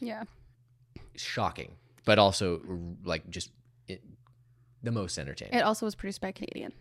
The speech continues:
Speaker 1: So
Speaker 2: Was it really?
Speaker 1: Yeah, yeah. The guy that won the Oscar, like, my friend's boyfriend was like, "Oh, I went to high school with that guy." And
Speaker 2: No
Speaker 1: I'm like,
Speaker 2: way.
Speaker 1: "Of course you did."
Speaker 2: Okay.
Speaker 1: <laughs> Toronto's so small, but yeah, apparently it was produced by a Canadian. So
Speaker 2: Okay,
Speaker 1: that's just
Speaker 2: well,
Speaker 1: another
Speaker 2: even
Speaker 1: reason to
Speaker 2: better.
Speaker 1: watch it. A little CanCon content for you.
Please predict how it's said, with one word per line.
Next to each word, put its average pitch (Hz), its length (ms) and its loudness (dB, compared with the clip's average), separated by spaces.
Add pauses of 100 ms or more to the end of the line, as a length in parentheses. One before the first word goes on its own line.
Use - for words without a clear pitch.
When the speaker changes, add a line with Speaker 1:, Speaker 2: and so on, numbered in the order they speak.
Speaker 1:
So - 260 -6
Speaker 2:
Was 135 160 8
it 160 40 8
really? 160 240 10
Speaker 1:
Yeah, 220 180 6
yeah. 208 140 10
The 196 80 0
guy 190 200 4
that 185 200 2
won 180 100 2
the 180 80 0
Oscar, 180 500 -4
like, 180 200 0
my 175 120 2
friend's 175 280 0
boyfriend 165 320 -2
was 170 80 -4
like, 185 120 -4
"Oh, 240 60 2
I 269 60 4
went 233 140 2
to 190 40 -4
high 208 140 2
school - 180 -2
with 165 120 0
that 160 160 0
guy." 156 180 0
And 160 120 0
Speaker 2:
No 127 100 10
Speaker 1:
I'm 156 80 10
like, 175 60 8
Speaker 2:
way. 180 240 12
Speaker 1:
"Of 127 120 6
course - 300 4
you 202 80 0
did." - 340 -2
Speaker 2:
Okay. 381 400 8
Speaker 1:
<laughs> - 20 6
Toronto's 254 320 10
so 208 140 4
small, 175 320 6
but 180 180 6
yeah, 233 200 10
apparently 196 400 2
it - 20 0
was 190 80 -6
produced - 260 -6
by 240 60 -2
a - 20 -6
Canadian. 220 380 0
So 202 240 6
Speaker 2:
Okay, 196 80 2
Speaker 1:
that's 202 160 6
just 226 120 4
Speaker 2:
well, 226 60 6
Speaker 1:
another 214 240 8
Speaker 2:
even 208 140 8
Speaker 1:
reason - 80 10
to - 60 4
Speaker 2:
better. 247 80 4
Speaker 1:
watch 330 180 2
it. - 20 2
A 196 40 2
little 208 160 2
CanCon 254 680 0
content - 420 -10
for - 180 -6
you. - 140 -6